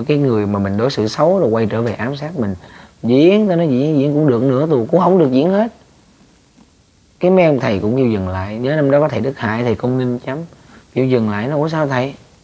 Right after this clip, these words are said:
Em chưa diễn xong mà." "Không cần diễn nữa, đủ." Hỏi vài câu rồi vô trường luôn. Vậy thôi. Cái nghề, biết tất cả mọi chuyện nó đều có cái duyên.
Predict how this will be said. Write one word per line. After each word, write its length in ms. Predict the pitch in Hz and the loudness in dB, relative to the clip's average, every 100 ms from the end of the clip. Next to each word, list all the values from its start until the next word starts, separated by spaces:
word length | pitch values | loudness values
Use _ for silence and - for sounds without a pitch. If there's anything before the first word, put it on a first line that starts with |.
| _ | _
Em 240 | 131 151 143 | -4 -4 -2
chưa 120 | 147 | 0
diễn 240 | 123 147 | 0 0
xong 220 | 151 143 | -2 -4
mà." 80 | 127 131 | -4 -8
"Không 240 | - 147 | -4 -2
cần 200 | 127 120 | 0 0
diễn 200 | 113 139 | 0 0
nữa, 120 | 131 | -2
đủ." 400 | 123 107 104 135 190 - - - _ _ _ - - - | -2 0 0 -2 -6 -16 -20 -20 _ _ _ -20 -20 -14
Hỏi 340 | - 107 139 | -4 0 0
vài 200 | 123 101 | 0 -2
câu 400 | 92 117 123 123 117 151 | -4 -4 -4 -4 -10 -6
rồi 260 | 107 101 95 | -4 -2 -2
vô 260 | 113 120 120 | -2 -4 -4
trường 360 | 113 101 101 | -6 -6 -6
luôn. 260 | 113 123 123 - - - _ _ - | -8 -8 -14 -20 -20 -20 _ _ -14
Vậy 200 | - 104 202 | -4 -4 -4
thôi. 140 | 139 139 - _ _ _ _ _ _ - _ - | -8 -12 -20 _ _ _ _ _ _ -20 _ 0
Cái 120 | 180 | 2
nghề, 400 | 147 127 107 95 - - - | 4 2 -2 -4 -10 -18 -2
biết 140 | 180 180 | 0 0
tất 80 | - | -4
cả 120 | - | -2
mọi 160 | 139 123 | 0 0
chuyện 180 | 110 113 | 0 -2
nó 80 | 127 | -2
đều 120 | 107 | -2
có 140 | 123 | -2
cái 100 | 151 | -4
duyên. 320 | 147 143 143 | -4 -4 -6